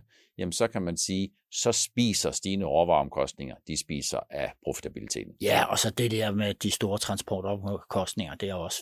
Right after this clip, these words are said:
Speaker 2: virkelig ramt sektoren hårdt. Men, øh, jeg er fuld af fortrøstning. Altså, jeg skal nok få min femten procent i gennemsnit også, når vi har været igennem toogtyve og treogtyve.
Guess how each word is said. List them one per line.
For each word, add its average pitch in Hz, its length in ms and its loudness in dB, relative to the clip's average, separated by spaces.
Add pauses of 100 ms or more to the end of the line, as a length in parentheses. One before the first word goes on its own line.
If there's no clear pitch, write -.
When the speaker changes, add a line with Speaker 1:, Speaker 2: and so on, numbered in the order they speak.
Speaker 2:
virkelig 92 380 -6
ramt - 200 -8
sektoren 95 420 -8
hårdt. 98 320 -10 (500)
Men, 110 200 6
øh, 110 120 6
jeg 110 180 6
er 110 40 0
fuld 123 300 2
af 135 60 4
fortrøstning. 120 640 4
Altså, 113 380 0
jeg 110 260 2
skal 127 140 4
nok 120 140 6
få 127 140 6
min 117 300 6
femten 117 380 2
procent 117 460 4
i - 60 -4
gennemsnit 113 540 2
også, 101 380 0 (580)
når 107 100 2
vi 110 120 6
har 104 60 4
været 104 140 4
igennem 104 280 0
toogtyve 104 400 -4
og 104 80 -6
treogtyve. - 440 -10